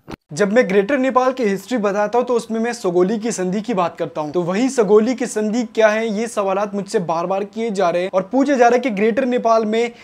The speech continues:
सगोली की संधि का क्या काम है। तो आइए जानते हैं सगोली की संधि क्या है, सगोली की संधि का ग्रेटर नेपाल के साथ क्या ताल्लुक है, इन सब के बारे में बात करेंगे और आपके साथ शेयर करेंगे। आइए स्टार्ट करते हैं इस वीडियो को और आपके साथ शेयर करते हैं सगोली की संधि क्या है।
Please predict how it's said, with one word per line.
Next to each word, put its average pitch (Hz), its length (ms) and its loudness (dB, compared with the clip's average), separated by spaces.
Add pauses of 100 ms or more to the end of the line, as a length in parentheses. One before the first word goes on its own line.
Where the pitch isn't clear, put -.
(100)
सगोली 254 380 4
की 285 100 0
संधि 254 320 0
का 277 120 6
क्या 247 200 2
काम 196 300 -2
है। 160 80 -4
तो 170 260 -6
आइए 240 280 4
जानते 214 340 2
हैं 233 80 -6
सगोली 202 360 0
की 220 120 -6
संधि 196 340 -4
क्या 233 180 -2
है, 226 180 -2
सगोली 254 420 4
की 277 140 -2
संधि 247 340 0
का 247 180 2
ग्रेटर 220 380 0
नेपाल 202 300 -2
के 190 100 -12
साथ 208 140 -2
क्या 202 260 0
ताल्लुक 214 360 0
है, 214 160 -2
इन 233 80 -2
सब 285 220 0
के 285 100 -4
बारे 254 220 6
में 262 120 0
बात 226 220 2
करेंगे 247 240 -2
और 240 120 0
आपके 226 200 -4
साथ 240 140 0
शेयर 240 320 0
करेंगे। 208 440 0 (160)
आइए 185 260 -2
स्टार्ट 190 280 -2
करते 214 220 -6
हैं 214 60 -6
इस - 120 -16
वीडियो 190 260 -2
को 226 160 -2
और 202 80 2
आपके 185 220 -4
साथ 208 220 -4
शेयर 226 260 -4
करते 180 260 -6
हैं 190 120 -4 (240)
सगोली 196 380 2
की 220 100 -6
संधि 202 320 -4
क्या 185 180 -2
है। 139 240 -12